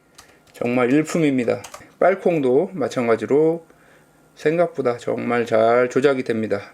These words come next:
네, 윈도우 일레븐이 올라가서 정말 무거울까봐 걱정을 했는데 간단한 용도로 사용하기에는 무리가 없을 것 같습니다. 정말 뭐 이런 제품,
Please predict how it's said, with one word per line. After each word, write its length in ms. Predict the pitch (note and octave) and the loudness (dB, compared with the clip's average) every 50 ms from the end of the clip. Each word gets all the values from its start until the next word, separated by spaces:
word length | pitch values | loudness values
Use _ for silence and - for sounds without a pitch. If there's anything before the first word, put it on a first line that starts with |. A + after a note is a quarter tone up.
| _ - - - _ _ | _ -20 -20 -20 _ _
네, 140 | - B2 A#2+ | -2 2 4
윈도우 600 | A#2+ A#2+ A#2+ A#2+ B2 D3 F3 F3+ G3 G3 F#3 F3+ | 4 6 4 4 4 2 2 4 4 4 4 4
일레븐이 840 | F#3+ A3 A#3 A#3+ A3 G#3 A3 G#3+ G#3 G3+ G3+ G3+ G3 G3 F#3+ F3+ | 4 4 4 4 2 2 0 0 2 2 2 2 0 0 -2 0
올라가서 520 | - D#3 E3+ E3+ E3+ E3 D#3+ D3+ E3 D#3+ D#3 | 0 2 4 4 4 4 4 4 4 2 2
정말 380 | D#3 C#3+ C#3 C#3+ D3 C#3+ C#3 | 2 0 0 2 2 2 2
무거울까봐 640 | C3+ C#3 D3+ F3 G3 F#3+ F3+ F3+ - D3+ D3 D#3 D3+ | 2 2 2 4 4 2 2 2 0 2 2 2 0
걱정을 400 | D3+ C#3+ - - D3+ D3+ D#3+ F3+ | 0 -2 0 2 2 2 2 0
했는데 520 | F3+ F3 D#3+ D3 D3 D#3+ E3+ E3 - - _ _ _ _ _ - | -2 0 -2 0 0 0 0 -2 -4 -8 _ _ _ _ _ -4
간단한 560 | - - D#3 F3 G3 A3 G3+ G3 G3 F#3+ F3 | 0 0 2 4 4 2 4 4 2 2 4
용도로 380 | D3+ D3+ D#3 D3 D3 C#3+ C#3+ | 4 2 4 4 4 4 4
사용하기에는 840 | C#3+ - A3 A3 G#3+ G#3+ G#3 F#3 E3 D#3 C#3 C#3 D#3 E3+ D#3+ C3 - _ _ _ _ - | 4 4 4 4 4 4 2 0 2 2 2 2 2 0 -2 -4 -10 _ _ _ _ -6
무리가 340 | D3 C3+ C3+ C#3+ C#3+ C#3 | -2 0 0 2 2 2
없을 220 | C3 C3 - F#3 E3+ | 2 2 0 -2 2
것 100 | - E3 | 2 2
같습니다. 520 | D3 C3 - - C3 B2 G#2 G#2 G#2 - - - _ _ _ _ _ _ _ _ _ _ _ _ | 2 2 0 -4 -6 -2 0 0 -2 -2 -6 -16 _ _ _ _ _ _ _ _ _ _ _ _
정말 440 | - - B2+ A#2+ A#2+ B2 B2+ B2 B2 | -12 -10 -8 -6 -4 -2 -2 0 0
뭐 160 | A#2+ A#2 A#2 | 0 0 2
이런 360 | B2 D3 D#3+ F#3 F#3+ F3+ E3 | 2 2 2 2 2 2 2
제품, 640 | D#3+ D#3 D3 - - C#3+ C3 C#3 D#3 F3+ B3 A#3+ | 0 0 0 0 2 2 2 2 2 0 -2 -4